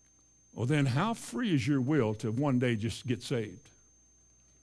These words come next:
You can't, because you're dead. Remember this verse in First Corinthians two and fourteen? It says, "For the natural man," what is a natural man? A man without God.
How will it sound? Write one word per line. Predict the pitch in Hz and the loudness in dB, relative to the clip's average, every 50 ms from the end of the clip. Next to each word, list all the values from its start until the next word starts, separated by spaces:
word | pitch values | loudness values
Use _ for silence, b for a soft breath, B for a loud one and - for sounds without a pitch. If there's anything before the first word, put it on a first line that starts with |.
| _ _ - | _ _ -2
You | 180 185 - | -2 0 2
can't, | - 240 285 370 - - - - - - - _ _ _ _ _ _ _ _ _ _ _ _ _ _ _ _ _ _ | 4 2 2 2 -2 -10 -14 -16 -20 -20 -20 _ _ _ _ _ _ _ _ _ _ _ _ _ _ _ _ _ _
because | - - 104 135 117 95 | -10 -6 -2 -2 0 0
you're | 117 107 | 0 2
dead. | 104 147 190 202 156 - - - - - - - - - - _ _ _ _ _ _ _ _ _ _ _ _ _ _ _ _ _ _ _ _ _ _ _ _ _ _ _ _ - - - - _ _ - | 4 4 4 4 2 0 -6 -16 -18 -20 -20 -20 -20 -20 -20 _ _ _ _ _ _ _ _ _ _ _ _ _ _ _ _ _ _ _ _ _ _ _ _ _ _ _ _ -20 -20 -20 -20 _ _ -4
Remember | - 123 127 127 | -2 0 2 2
this | 120 147 143 - | 4 4 2 2
verse | - 143 131 156 180 170 - - | 2 2 2 4 4 2 2 0
in | 156 135 131 123 120 | 0 2 0 0 -2
First | - - 139 143 131 - - | -2 0 0 0 0 -2 -2
Corinthians | - 143 143 139 - - 135 127 120 - | -2 0 0 0 0 0 0 0 -2 -4
two | - - - 151 156 165 170 | -4 -2 2 2 2 2 2
and | - 147 123 | 0 -2 -2
fourteen? | - - 151 147 139 143 - 156 151 165 185 175 | -2 -2 -2 -2 -2 -2 -2 0 0 0 0 -2
It | 143 | -4
says, | - - 135 127 - - _ | -2 -2 -2 -2 -2 -6 _
"For | - - 180 180 | -8 -4 -4 -2
the | 151 160 160 | 0 0 0
natural | 160 160 180 220 269 294 311 - - - 233 240 240 233 | 0 2 2 4 4 4 2 0 -4 -2 0 2 2 4
man," | 214 208 202 180 147 123 131 | 4 4 4 4 4 2 2
what | 160 220 254 | 2 4 4
is | 254 190 165 | 4 4 2
a | 190 | 2
natural | 180 180 175 175 165 - - - 123 | 2 4 4 2 2 0 0 0 2
man? | 131 127 - | 2 2 4
A | - 180 | 2 2
man | 180 151 139 147 151 | 4 4 4 4 4
without | 160 170 160 185 180 190 180 | 4 4 4 4 4 4 4
God. | 190 247 233 156 101 90 | 4 4 6 4 2 0